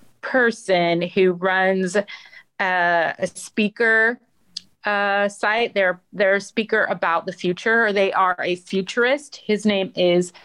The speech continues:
Thomas Fry, um, and his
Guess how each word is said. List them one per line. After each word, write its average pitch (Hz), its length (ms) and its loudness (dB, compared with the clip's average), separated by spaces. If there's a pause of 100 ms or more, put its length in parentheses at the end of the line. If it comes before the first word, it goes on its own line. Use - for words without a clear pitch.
(280)
Thomas 226 800 -2
Fry, 180 680 -2 (680)
um, 190 360 0 (200)
and 208 180 -2
his 214 320 0